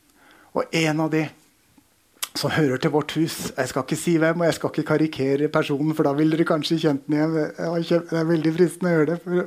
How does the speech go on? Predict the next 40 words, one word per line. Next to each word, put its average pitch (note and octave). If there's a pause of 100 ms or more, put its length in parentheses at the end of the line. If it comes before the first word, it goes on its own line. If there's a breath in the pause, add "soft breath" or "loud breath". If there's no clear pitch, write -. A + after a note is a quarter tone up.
var D#3
så D#3+
herlig C3+
når D3+
det -
kom. F3 (1000 loud breath)
Fortellingen E3+
er C#3+
i D3+
alle C#3+
fall, F3+ (100)
vedkommende D3
kommer D3
til E3
meg D#3
og E3+
sier, C#3+
«Vet E3+
du, G#3 (1500 soft breath)
jeg C#3+
var D#3+
i F3+
en F#3
setting D#3+
og E3
ble E3
bedt C3+
for», F#3
og D3+
så F3
bryter D#3+
personen D#3+
av, D3
og D3
så D#3+
sier C#3+
han, C3
«Du D#3+
må F3+
gå E3